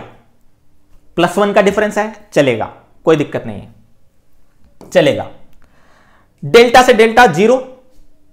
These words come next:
मतलब वन से वन में ही ट्रांजिशन हो रहा है, चलेगा। L is equal to one से L is equal to one में। ये again पाई, अ, ये टू है ना, L is equal to two,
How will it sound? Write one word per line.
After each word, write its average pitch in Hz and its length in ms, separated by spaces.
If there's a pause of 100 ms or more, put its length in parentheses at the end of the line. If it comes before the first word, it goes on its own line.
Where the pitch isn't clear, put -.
(380)
मतलब 156 480 (120)
वन 165 240
से 226 120
वन 208 140
में 226 140
ही 233 80
ट्रांजिशन 233 420
हो 233 80
रहा 247 100
है, - 180 (600)
चलेगा। 139 420 (540)
L 147 100
is 151 140
equal 165 220
to 175 100
one 170 140
से - 380 (220)
L 170 60
is 156 120
equal 139 200
to 127 100
one 104 160
में। 92 160 (680)
ये 254 520 (480)
again 220 220
पाई, 269 360 (500)
अ, 160 40
ये 170 220
टू 233 240
है 123 220
ना, - 140
L 139 180
is 151 40
equal 185 200
to - 200
two, 123 80